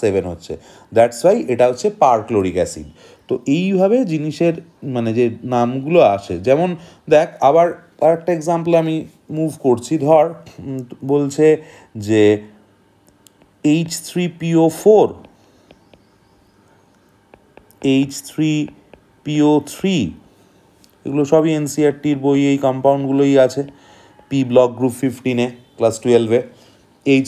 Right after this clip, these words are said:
থ্রি পি ও ফোর, আবার বন্ডিংয়ে ক্লাস ইলেভেনের পার্সপেক্টিভেও এই জিনিসটা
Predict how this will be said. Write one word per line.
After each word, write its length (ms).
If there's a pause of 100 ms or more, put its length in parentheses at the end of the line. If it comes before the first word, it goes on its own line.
থ্রি 200
পি 160
ও 120
ফোর, 140 (800)
আবার 140 (120)
বন্ডিংয়ে 520
ক্লাস 180 (100)
ইলেভেনের 420
পার্সপেক্টিভেও 640
এই 100
জিনিসটা 280